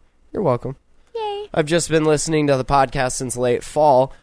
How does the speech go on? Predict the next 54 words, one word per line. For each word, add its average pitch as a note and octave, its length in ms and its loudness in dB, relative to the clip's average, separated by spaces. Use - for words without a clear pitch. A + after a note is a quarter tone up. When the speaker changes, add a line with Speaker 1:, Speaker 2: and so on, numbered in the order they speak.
Speaker 1:
I C3 100 0
download D3+ 360 4
the C3+ 60 -4
show C3+ 220 -2
to B2 80 0
my B2+ 320 4
iPod D3 240 0
and C3+ 160 -4
play C3+ 200 0
them B2+ 180 -4
while A2+ 180 2
I G#2+ 120 0
work. B2 420 0
Sometimes A2 500 -6
I G#2+ 60 -4
laugh A#2 300 0
out A#2+ 180 2
loud, E3+ 360 2
and A3+ 140 -2
other G#3 180 2
times D#3+ 460 0
I F3 120 2
get D#3 140 -2
so D3 220 0
pissed - 360 -6
off A#2+ 300 0
I G#2+ 80 -4
want G#2+ 220 -4
to A2 100 -6
scream." F#2+ 440 -6
Speaker 2:
Me D4+ 220 -4
too. A3+ 500 -4
Speaker 1:
I G#3 100 0
feel G2+ 340 -2
you. E2+ 160 -4
I A#2 160 2
have B2 160 4
my A#2+ 120 2
card F3 480 4
because C#3+ 280 -2
I B2+ 120 4
have B2 120 2
carpal D3 420 0
bossing B2 380 2
in A#2 120 -4
both C3 280 4
wrists A#2 300 -2
that A2 140 -4
cause B2 280 0
me B2 140 -2
a A2+ 80 0
lot D3+ 300 4
of - 160 -10
pain. G#2 380 -6